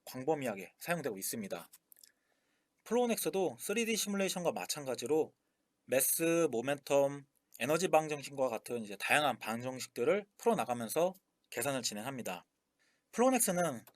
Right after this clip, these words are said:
스테디 스테이트와 트랜지언트 스테이트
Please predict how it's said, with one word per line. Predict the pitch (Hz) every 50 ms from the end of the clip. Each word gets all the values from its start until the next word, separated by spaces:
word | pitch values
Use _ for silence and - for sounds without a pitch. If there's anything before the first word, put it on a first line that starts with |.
| _ _ _
스테디 | - - - 247 247 247
스테이트와 | 214 - - - 202 190 190 - 165 156 151 156 156 156 156 151
트랜지언트 | - - 220 220 214 190 202 190 175 - -
스테이트 | - - - 139 131 131 - - 113 104